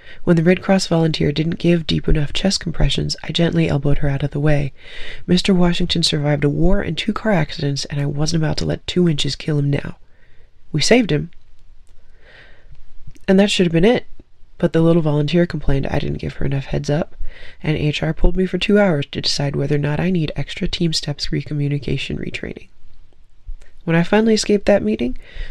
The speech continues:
the pharmacy was closed, and Missus Benz couldn't pick up her pain medication.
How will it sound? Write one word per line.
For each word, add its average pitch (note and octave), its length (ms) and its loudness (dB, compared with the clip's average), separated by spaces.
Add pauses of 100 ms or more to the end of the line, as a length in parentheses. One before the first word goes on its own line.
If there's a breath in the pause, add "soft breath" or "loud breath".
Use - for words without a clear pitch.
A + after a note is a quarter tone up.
the - 80 -6
pharmacy D3 400 0
was E3+ 160 2
closed, E3 500 0
and F3+ 120 0
Missus G3+ 240 0
Benz D3 260 2
couldn't D#3 220 -2
pick - 180 -6
up D3+ 120 -2
her D#3 100 8
pain C#3+ 240 2
medication. - 600 -8